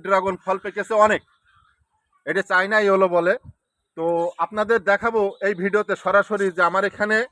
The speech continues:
ছয়টি গাছে কি পরিমাণে এই চায়না ইয়েলো এবং চায়না এই যে হলুদ জাতের ড্রাগন ফল ধরেছে, এটা গুনে গুনে দেখাবো এই ভিডিওতে দর্শক।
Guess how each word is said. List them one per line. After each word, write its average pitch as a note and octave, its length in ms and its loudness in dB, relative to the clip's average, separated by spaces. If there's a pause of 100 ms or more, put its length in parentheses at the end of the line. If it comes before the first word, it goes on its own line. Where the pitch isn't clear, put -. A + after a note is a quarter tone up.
(640)
ছয়টি A3 500 0
গাছে G#3+ 280 2 (100)
কি - 120 -4 (100)
পরিমাণে A#3 440 4 (600)
এই G#3 140 4 (120)
চায়না G3 360 2
ইয়েলো G#3 380 2 (260)
এবং F3+ 160 -2 (100)
চায়না F3+ 320 0
এই G3+ 80 0
যে G3+ 180 0
হলুদ F#3 300 -2
জাতের G3+ 320 -4
ড্রাগন F#3 400 -2
ফল F#3 120 -2 (100)
ধরেছে, E3+ 320 -4 (280)
এটা D#3+ 140 -8
গুনে G#3+ 280 -4
গুনে G#3+ 260 -4
দেখাবো F#3 380 -4
এই F#3+ 120 2
ভিডিওতে F3 360 -2
দর্শক। D3+ 340 -2